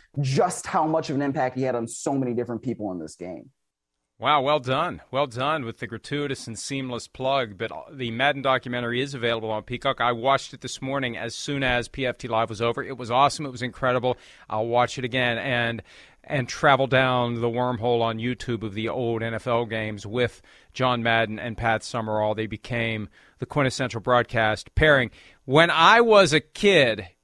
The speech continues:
Speaker 2: it was Pat Summerall and Tom Brookshire, and then it kind of worked its way through.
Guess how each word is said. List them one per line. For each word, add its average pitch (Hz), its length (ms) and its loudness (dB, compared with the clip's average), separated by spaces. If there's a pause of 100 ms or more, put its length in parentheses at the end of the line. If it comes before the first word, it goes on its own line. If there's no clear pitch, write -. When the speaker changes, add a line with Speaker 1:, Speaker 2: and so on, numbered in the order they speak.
(360)
Speaker 2:
it 160 200 0
was 147 400 4 (300)
Pat 165 240 4
Summerall 151 380 2
and 127 80 -4
Tom 131 280 0
Brookshire, 98 720 -2
and 135 200 -2
then 139 80 2
it 143 120 -2
kind 151 280 0
of 135 80 0
worked 165 280 0
its 156 160 -6
way 139 200 0
through. 156 320 2